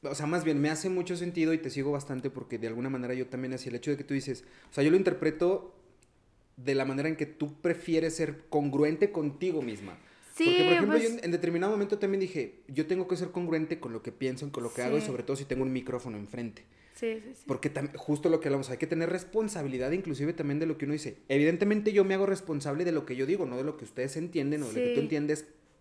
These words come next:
Speaker 1: pero con la responsabilidad de lo que estoy diciendo.
Speaker 2: Sí.
Speaker 1: Entonces,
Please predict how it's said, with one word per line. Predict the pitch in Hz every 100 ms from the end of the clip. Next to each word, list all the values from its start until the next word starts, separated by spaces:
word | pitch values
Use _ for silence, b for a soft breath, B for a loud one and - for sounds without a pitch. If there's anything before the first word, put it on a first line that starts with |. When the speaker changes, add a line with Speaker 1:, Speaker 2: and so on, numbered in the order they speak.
| -
Speaker 1:
pero | 185 233 233 208 -
con | 156 160
la | 143
responsabilidad | 147 143 - 135 139 123 117 143 277
de | 311
lo | 196
que | 127
estoy | - 113
diciendo. | 104 101 95 90 -
Speaker 2:
Sí. | 254 254 214 175 165 175 B
Speaker 1:
Entonces, | - 147 151